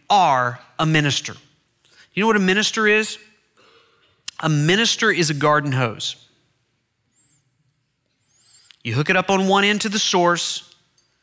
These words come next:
and you spray it on anybody nearby. That's all it is. A minister is a channel. It is taking the resources of heaven,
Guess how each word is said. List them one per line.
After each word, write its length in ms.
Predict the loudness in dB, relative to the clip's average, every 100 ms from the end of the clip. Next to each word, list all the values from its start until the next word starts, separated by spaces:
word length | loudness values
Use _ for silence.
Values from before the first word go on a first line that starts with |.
| _ -20 -8
and 140 | -2 0
you 120 | 0
spray 680 | 0 0 -2 -2 2 4 4
it 80 | 2
on 160 | 2 2
anybody 440 | 2 2 2 2
nearby. 440 | 2 2 0 -4 -8 -20 _ _ _ -20 -10 -6
That's 180 | -4 -4
all 380 | 0 2 4 4
it 100 | 2
is. 380 | 0 -4 -10 -16 _ _ -20 -20 -20 -10 -4
A 80 |
minister 540 | 0 2 0 0 -2 -2
is 160 | 0
a 60 | -2
channel. 720 | -2 0 0 0 0 0 -4 -10 _ _ _ _ _ _ _ -20 -20 -4
It 140 | 0
is 220 | 2 2 0
taking 580 | -2 -2 -2 0 0
the 140 | 0 0
resources 1000 | -2 -2 2 2 2 0 0 0 0 0
of 140 | 0
heaven, 440 | 2 2 0 -8